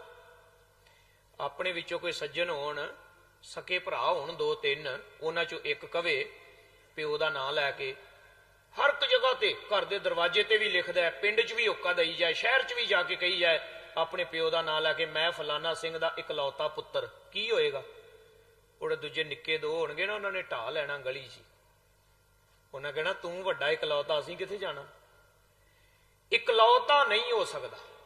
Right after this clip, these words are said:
ਹਾਂ, ਪੁੱਤਰ ਹੋ ਸਕਦਾ, ਇਕਲੌਤਾ ਨਹੀਂ ਹੋ ਸਕਦਾ। ਰੱਬ ਦਾ ਪੁੱਤਰ ਤਾਂ ਹੋ ਸਕਦਾ ਹੈ, ਇਕਲੌਤਾ ਨਹੀਂ ਹੋ ਸਕਦਾ। ਜਦੋਂ ਕੋਈ ਕਹਿੰਦਾ ਨਾ, "ਰੱਬ ਦਾ ਇਕਲੌਤਾ ਪੁੱਤਰ",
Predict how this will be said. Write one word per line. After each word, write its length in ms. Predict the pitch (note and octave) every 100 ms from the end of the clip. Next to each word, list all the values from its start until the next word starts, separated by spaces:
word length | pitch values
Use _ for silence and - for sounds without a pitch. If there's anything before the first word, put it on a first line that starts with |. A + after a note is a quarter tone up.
| -
ਹਾਂ, 60 | D#3+
ਪੁੱਤਰ 400 | A3 - B3+ G#3+
ਹੋ 120 | C#3
ਸਕਦਾ, 420 | D3 C#3 F#3 - - - - - - -
ਇਕਲੌਤਾ 480 | E3 D3 C#3 E3+
ਨਹੀਂ 120 | E3 E3+
ਹੋ 120 | B2
ਸਕਦਾ। 300 | A#2+ A2 - - _ _ _ _ _ _ _ _ _ -
ਰੱਬ 280 | D3 D#3 F#3
ਦਾ 160 | G#3+
ਪੁੱਤਰ 460 | A#3 A3+ - - B3+
ਤਾਂ 220 | - B4
ਹੋ 220 | F#3+ C4+
ਸਕਦਾ 400 | - C#4+ B3+ G3+
ਹੈ, 100 | D3+ - - - - - - - - -
ਇਕਲੌਤਾ 680 | - A4+ A#3 C#4 - F4 E4+
ਨਹੀਂ 160 | E4+
ਹੋ 120 | B3
ਸਕਦਾ। 560 | - A3 G#3 G3 E3 - - - -
ਜਦੋਂ 240 | - A4 A4+
ਕੋਈ 180 | A4+
ਕਹਿੰਦਾ 320 | - A4 B4 B4
ਨਾ, 120 | B4
"ਰੱਬ 300 | F#3+ G3 G#3+
ਦਾ 220 | A3 A3
ਇਕਲੌਤਾ 560 | G#3+ G#3 G3 G3 G3 D4
ਪੁੱਤਰ", 500 | D4 C#4+ - D4